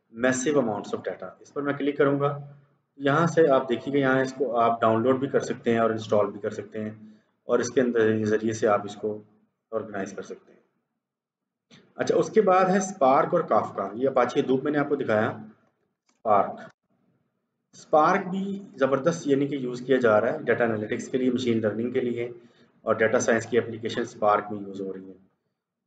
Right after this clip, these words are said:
तो इसको हम get started करेंगे। इसकी यहाँ से आप ये Spark Apache dot ये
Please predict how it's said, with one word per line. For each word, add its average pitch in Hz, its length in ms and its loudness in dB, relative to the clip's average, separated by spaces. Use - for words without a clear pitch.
तो 107 220 -4
इसको 107 220 -4
हम 127 200 2
get 113 160 2
started - 440 0
करेंगे। 135 440 -2
इसकी 117 300 -10
यहाँ 113 260 -2
से 113 180 -4
आप 104 340 0
ये 110 120 2
Spark 107 500 0
Apache 107 360 -6
dot 107 280 0
ये 107 200 -2